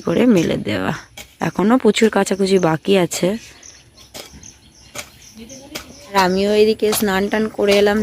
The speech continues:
দেখি এবারে মায়ের ভোগটা দিয়ে দেবো। আর তার আগে সব পরিষ্কার টরিষ্কার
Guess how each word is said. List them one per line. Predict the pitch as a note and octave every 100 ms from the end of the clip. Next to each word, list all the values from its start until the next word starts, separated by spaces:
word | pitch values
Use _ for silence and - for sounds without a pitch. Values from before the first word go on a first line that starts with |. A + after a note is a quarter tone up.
| G3+
দেখি | G3 G#3
এবারে | G3+ G3
মায়ের | G3 F#3+ G3
ভোগটা | F#3 E3 B3 G#3 F#3+ F#3
দিয়ে | G#3 G3
দেবো। | G3 F#3+ G#3 - - - - - - -
আর | G3 F#3+ F#3+
তার | F#3+ F#3
আগে | F#3+ -
সব | G3
পরিষ্কার | F3+ F3+ F3+
টরিষ্কার | F3+ -